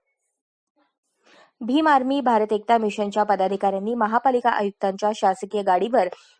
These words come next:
ड्रेनेजचे घाण पाणी ओतल्याची घटना काल घडली होती.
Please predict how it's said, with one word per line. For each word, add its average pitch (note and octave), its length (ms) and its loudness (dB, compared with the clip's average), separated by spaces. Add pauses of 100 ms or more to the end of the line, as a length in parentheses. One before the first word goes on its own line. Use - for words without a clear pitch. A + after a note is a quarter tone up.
(100)
ड्रेनेजचे B3+ 560 4
घाण B3 260 2
पाणी A3+ 180 0
ओतल्याची G3+ 400 -2
घटना G3+ 440 -2
काल F#3 220 0
घडली F3 240 -6
होती. E3+ 260 -6